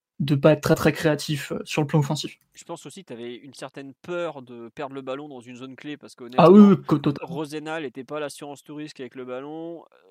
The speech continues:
Speaker 2: euh, Yepes, pareil, avec le ballon, c'était pas terrible. Euh, je pense aussi que quand tu as, euh, Cissé et Mbami pour protéger ta défense, tu évites de jouer des duels aux quarante mètres, tu vois.
Speaker 1: Puis tu manques de joueurs rapides aussi pour couvrir, euh,
Speaker 2: C'est
Speaker 1: des,
Speaker 2: quoi ?
Speaker 1: des transitions éventuelles dans ton camp.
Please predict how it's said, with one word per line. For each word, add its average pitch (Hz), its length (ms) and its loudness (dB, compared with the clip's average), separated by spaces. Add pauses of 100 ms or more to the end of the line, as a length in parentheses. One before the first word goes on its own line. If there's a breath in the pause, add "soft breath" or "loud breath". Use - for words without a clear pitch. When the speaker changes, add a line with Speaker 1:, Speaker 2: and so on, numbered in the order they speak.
(100)
Speaker 2:
euh, 120 160 -10
Yepes, 139 500 -10
pareil, 139 280 -6
avec 131 120 -12
le 135 60 -12
ballon, 135 200 -10
c'était - 160 -20
pas 123 140 -14
terrible. 143 480 -12 (580 soft breath)
Euh, 117 500 -4
je 127 120 -18
pense 147 200 -16
aussi 165 200 -18
que 123 300 -10
quand 135 180 -16
tu 151 260 -12
as, 143 200 -2
euh, 123 180 -8
Cissé 156 680 -10
et 123 540 -10
Mbami 139 280 -10
pour 135 140 -14
protéger 131 360 -16
ta 127 120 -12
défense, 147 580 -14
tu 131 180 -12
évites 143 220 -12
de 135 80 -12
jouer 127 180 -12
des 127 100 -10
duels 135 260 -6
aux 127 180 -10
quarante 117 320 -12
mètres, 117 220 -18
tu - 80 -20
vois. 113 80 -20 (680)
Speaker 1:
Puis - 120 -6
tu - 120 4
manques 165 180 12
de 160 80 12
joueurs 156 200 6
rapides 151 340 6
aussi 139 180 2
pour 185 140 -6
couvrir, 151 400 0
euh, - 100 -2 (500 soft breath)
Speaker 2:
C'est 143 100 2
Speaker 1:
des, 147 60 6
Speaker 2:
quoi ? 143 100 6
Speaker 1:
des 139 160 4
transitions - 460 0
éventuelles 147 360 6
dans 147 120 2
ton 139 100 -6
camp. 143 240 -4